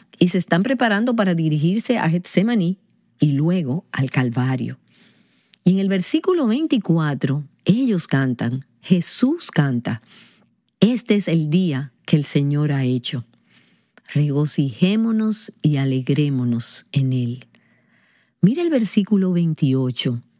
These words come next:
"Tú eres mi Dios y te doy gracias. Tú eres mi Dios y yo te exalto.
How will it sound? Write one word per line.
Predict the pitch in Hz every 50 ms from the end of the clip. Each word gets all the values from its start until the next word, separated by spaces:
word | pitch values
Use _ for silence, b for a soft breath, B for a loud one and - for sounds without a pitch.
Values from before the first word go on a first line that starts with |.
| b b b b b b b b b _ _ _
"Tú | - 233 233 277 - -
eres | - 202 214 208 190 170 147
mi | 151 143 143
Dios | 139 143 135 139 135 127 120 - - - - - -
y | - 147
te | - 147 139
doy | 139 143 143
gracias. | 127 131 120 127 123 123 - - 180 139 131 - - - _ _ _ b b b b b b b b b _ _ -
Tú | 254 262 294 - - - - -
eres | 226 269 285 247 208 180 175
mi | 165 156 156
Dios | 151 143 147 139 135 139 - - - - - _ _
y | 202 180 165
yo | 147 180 208 214
te | - 254
exalto. | 247 - - - - - 226 226 233 220 196 - - 147 123 127